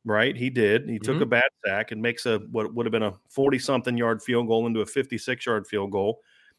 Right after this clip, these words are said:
Speaker 1: Guy misses it. You know, you had a chance to really put them away early and, and didn't do it. And then N C State comes down and scores a touchdown to make it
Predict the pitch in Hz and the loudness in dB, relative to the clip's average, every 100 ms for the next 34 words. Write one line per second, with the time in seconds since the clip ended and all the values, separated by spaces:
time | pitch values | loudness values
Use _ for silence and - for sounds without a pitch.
0 | _ - 120 123 113 98 113 104 127 - | _ 0 2 4 2 0 -2 2 2 0
1 | - 123 117 151 175 - 156 139 - 135 | -2 0 2 0 -2 0 0 0 -2 0
2 | 131 110 - 160 - 135 117 120 113 123 | 0 -2 -6 -4 0 0 2 2 2 2
3 | 170 123 110 113 _ _ 117 113 113 107 | 2 2 2 0 _ _ 0 0 0 -4
4 | 107 131 170 131 107 101 - _ _ _ | 2 0 2 0 2 2 0 _ _ _
5 | _ _ _ _ 123 127 139 147 143 147 | _ _ _ _ 2 4 2 0 2 2
6 | 143 - 135 113 131 131 113 - 135 139 | 2 0 0 2 2 2 0 -4 2 2
7 | 120 113 151 135 - 113 117 113 117 113 | 2 -2 0 0 0 0 2 2 2 2
8 | 117 | 0